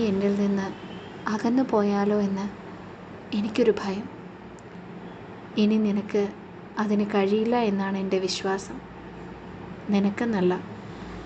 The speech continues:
ആത്മാർത്ഥമായി സ്നേഹിച്ച പുരുഷൻ്റെ ചൂടറിഞ്ഞ ഒരു പെണ്ണിനും ഇനി അവനിൽ നിന്നും ഒരു തിരിച്ചുപോക്ക് കഴിയില്ല.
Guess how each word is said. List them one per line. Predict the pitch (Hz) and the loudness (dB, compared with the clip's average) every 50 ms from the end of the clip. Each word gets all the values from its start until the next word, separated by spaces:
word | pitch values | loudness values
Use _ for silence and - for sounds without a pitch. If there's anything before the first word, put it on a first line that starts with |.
| - - | -2 2
ആത്മാർത്ഥമായി | 214 208 214 214 208 - 233 226 226 226 - 247 233 226 220 226 | 4 4 4 2 0 0 0 0 0 0 0 0 0 0 0 -2
സ്നേഹിച്ച | 214 - - 214 202 202 202 214 202 - 214 | -2 -2 0 2 2 4 2 0 2 2 2
പുരുഷൻ്റെ | 208 - 202 196 196 196 - 220 202 202 196 196 202 208 - - - - - - - - - - - - - - - - | 4 6 4 4 4 2 0 0 2 2 2 2 0 -2 -4 -8 -10 -10 -10 -10 -10 -10 -10 -10 -10 -12 -12 -10 -6 -2
ചൂടറിഞ്ഞ | - - 226 214 214 226 226 220 208 202 202 208 208 | 0 2 4 4 4 4 4 4 4 4 4 4 4
ഒരു | 202 196 202 202 247 | 4 4 4 4 2
പെണ്ണിനും | - - 208 190 190 196 196 190 190 - - - - - - - - - - - - - - - - - - - | 2 2 2 2 2 2 0 0 -2 -4 -6 -10 -12 -14 -14 -14 -14 -14 -14 -14 -14 -14 -14 -14 -12 -12 -6 -2
ഇനി | 226 220 220 220 208 | 0 2 2 2 4
അവനിൽ | 202 196 190 202 208 214 220 226 | 2 4 4 4 4 4 4 2
നിന്നും | 208 202 196 190 196 202 202 - - - - - - - - - - - - - - - - | 2 2 2 2 0 -2 -2 -4 -8 -12 -14 -14 -14 -14 -14 -14 -14 -14 -14 -14 -12 -6 -2
ഒരു | 220 247 247 | 0 0 2
തിരിച്ചുപോക്ക് | - 247 226 214 - - - 254 233 240 214 202 - 208 | 2 2 2 2 0 -2 -2 0 2 2 2 4 2 2
കഴിയില്ല. | 208 202 190 185 190 196 190 185 185 | 2 2 2 4 4 4 4 4 2